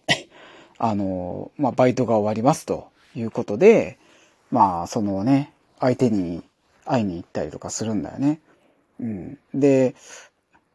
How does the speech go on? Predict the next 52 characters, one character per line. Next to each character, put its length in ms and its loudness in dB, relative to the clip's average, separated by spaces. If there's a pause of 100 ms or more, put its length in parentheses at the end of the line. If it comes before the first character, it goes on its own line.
(220)
ま 100 2
あ、 20 0
何 260 8
々、 220 8
何 240 8
時 140 0
と 100 -4
か 140 0
に 180 2
終 80 0
わ 140 -2
る 100 -6
か 140 -4
ら、 180 2
あ 60 -2
の、 200 -8
一 80 -10
緒 120 -6
に 100 -8
来 140 -20
て 480 -4
ね、 100 -2
み 120 -4
た 100 -6
い 20 -10
な 100 -10
感 180 -14
じ 120 -16
で 280 -2 (680)
や 120 -6
っ 40 -16
て 140 -10
き 80 -18
て、 380 4 (340)
で、 640 -4
な 100 -8
ん 60 -8
か 80 -12
食 240 -8
事 100 -8
と 100 0
か 140 -2
を 140 -8
と 160 -10
っ 40 -10
て、 500 -6 (680)
ま 400 -2
あ、 40 -12
い 40 -8
ろ 140 -4
い 40 -6
ろ 360 -4